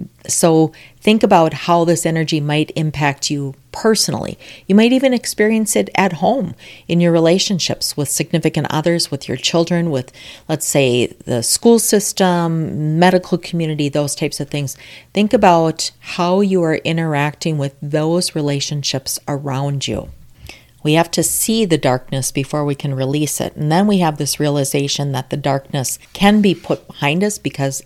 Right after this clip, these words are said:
as powerful human beings and the ability to manifest, we have the ability to change.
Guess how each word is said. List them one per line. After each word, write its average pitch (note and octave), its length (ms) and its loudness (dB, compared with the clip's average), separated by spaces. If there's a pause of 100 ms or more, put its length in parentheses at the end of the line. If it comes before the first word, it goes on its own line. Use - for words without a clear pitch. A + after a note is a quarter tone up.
as - 200 -4
powerful E3 480 -4
human C#3 400 -6
beings G3+ 480 -6 (280)
and C#3 160 -2
the C3+ 60 -2
ability D3+ 760 0
to C#3 300 -2
manifest, E3 880 0
we C#3+ 100 -2
have C#3 240 -2
the C#3 100 -4
ability C#3 720 -4
to - 140 -8
change. - 800 -8